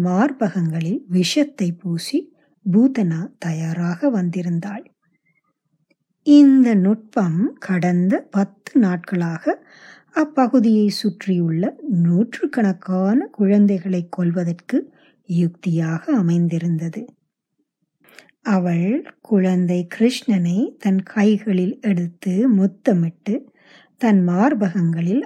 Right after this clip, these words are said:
அணைத்தாள். கிருஷ்ணன் அவளின் உயிரை மெதுவாக உறிஞ்சத் தொடங்கினான். பூதனா தரையில் இறந்து விழுந்து ஒரு அரக்கியாக தனது உண்மையான வடிவத்தை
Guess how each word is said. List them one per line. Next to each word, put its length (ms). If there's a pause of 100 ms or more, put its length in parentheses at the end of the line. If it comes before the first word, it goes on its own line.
அணைத்தாள். 600 (1400)
கிருஷ்ணன் 640 (440)
அவளின் 480
உயிரை 420 (520)
மெதுவாக 920
உறிஞ்சத் 520
தொடங்கினான். 680 (1080)
பூதனா 600 (200)
தரையில் 460 (100)
இறந்து 580
விழுந்து 480 (520)
ஒரு 200 (120)
அரக்கியாக 880 (500)
தனது 340
உண்மையான 680
வடிவத்தை 600